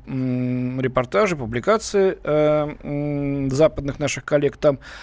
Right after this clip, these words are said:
э, в далёком зарубежье,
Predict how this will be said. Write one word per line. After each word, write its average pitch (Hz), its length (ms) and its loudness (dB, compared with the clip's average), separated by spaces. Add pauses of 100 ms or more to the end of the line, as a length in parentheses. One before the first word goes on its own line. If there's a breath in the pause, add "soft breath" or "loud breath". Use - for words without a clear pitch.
(240 loud breath)
э, 135 420 8
в 131 480 4
далёком 139 420 2
зарубежье, 135 640 2